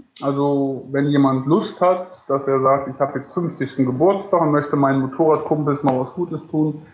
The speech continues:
dann kann er mich im Prinzip buchen. Oder irgendwelche Volkshochschulen oder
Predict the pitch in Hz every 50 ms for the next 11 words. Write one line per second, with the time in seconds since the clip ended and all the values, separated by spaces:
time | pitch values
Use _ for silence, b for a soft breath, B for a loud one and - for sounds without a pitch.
0 | B B B 139 131 127 - 139 135 135 127 131 131 123 131 123 120 - 127 123
1 | 123 - 127 123 - - 135 131 127 123 - - - - - - _ _ _ _
2 | _ _ _ _ _ _ _ _ _ _ _ _ _ _ - 143 147 147 143 139
3 | 135 135 147 147 143 143 139 135 131 139 135 135 139 135 131 127 127 127 127 160
4 | 165 170 165 - 151 139 - - 156 151 151 151 151 151 151 147 147 143 147 143
5 | 139 139 - - - - _ B B B B B B B B B B _ - -
6 | - - 139 135 127 123 120 117